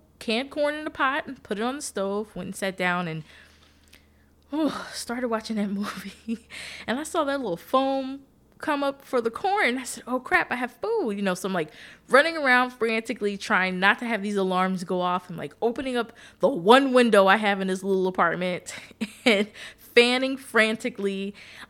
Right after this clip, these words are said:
uh, but thankfully no alarms went off. My food was saved with the exception of the corn. I do not know how you burn canned corn. Don't ask me. Please do not D M me. I cannot answer that for you. Just know it can be done.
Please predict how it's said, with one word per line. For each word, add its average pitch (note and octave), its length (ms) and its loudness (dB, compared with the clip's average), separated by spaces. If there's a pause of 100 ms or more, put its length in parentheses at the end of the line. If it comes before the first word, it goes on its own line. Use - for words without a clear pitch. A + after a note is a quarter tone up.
uh, F3 220 2
but E3+ 140 -4
thankfully G#3+ 440 0
no F3+ 160 0
alarms A#3 420 0
went A#3+ 140 -2
off. G#3+ 420 -2
My D#3 120 -6
food B3+ 320 -6
was A3+ 180 -4
saved F#3 460 -4
with F3+ 100 -6
the F3 80 -6
exception F#3 400 -6
of F#3+ 80 -8
the G3 80 -8
corn. E3+ 580 -8
I E3 100 -10
do E3 200 -8
not F3 220 -6
know G3+ 260 0
how G#3+ 220 -6
you G3 180 -6
burn F3 640 -6
canned F3 520 -6
corn. F#3 540 -4 (320)
Don't D#3+ 160 -6
ask F3+ 320 -2
me. F3+ 140 -4
Please E3+ 260 -10
do D#3+ 60 -12
not D3+ 180 -10
D E3 180 -6
M A#3+ 180 0
me. A#3 320 -2 (380)
I F3+ 160 4
cannot F#3 440 -4
answer G3 380 0
that F#3 200 -4
for - 140 -8
you. F3+ 240 -2
Just E3 180 -8
know E3+ 180 -4
it - 120 -8
can C4+ 260 -8
be D4+ 120 -6
done. F3+ 440 -4